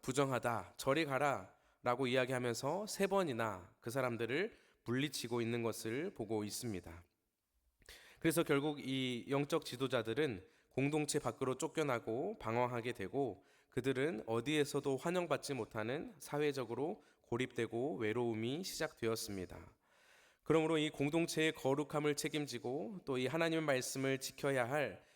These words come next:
제사장과 선지자들이, 어, 타락하였고 그 죄로 인해서 하나님은 지금 이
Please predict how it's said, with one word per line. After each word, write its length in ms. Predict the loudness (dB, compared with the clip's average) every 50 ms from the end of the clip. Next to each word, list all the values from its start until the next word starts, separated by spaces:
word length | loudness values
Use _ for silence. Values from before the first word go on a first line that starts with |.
| _ _
제사장과 800 | -4 -2 2 2 2 4 4 4 2 2 2 2 4 4 4 2
선지자들이, 920 | 0 -2 -4 -4 -4 -2 -2 -2 -2 0 -2 -4 -2 -2 -2 -4 -4 -6 -6 -8
어, 120 | -8 -8
타락하였고 880 | -4 -2 0 0 0 0 0 -2 -2 -2 -2 -2 -6 -6 -4 -6 -8 -12 _ _ -20 _ _ -6
그 220 | -2 0 0 2
죄로 340 | 2 2 2 4 4 4 4
인해서 520 | 2 2 0 -2 -2 -2 -2 -2 -2 -4 -6
하나님은 640 | -4 -2 0 0 0 0 0 -2 -2 -2 -2 -4 -6
지금 380 | -8 -8 -6 -4 -2 -2 0 0
이 360 | 0 0 0 -2 -4 -6 -8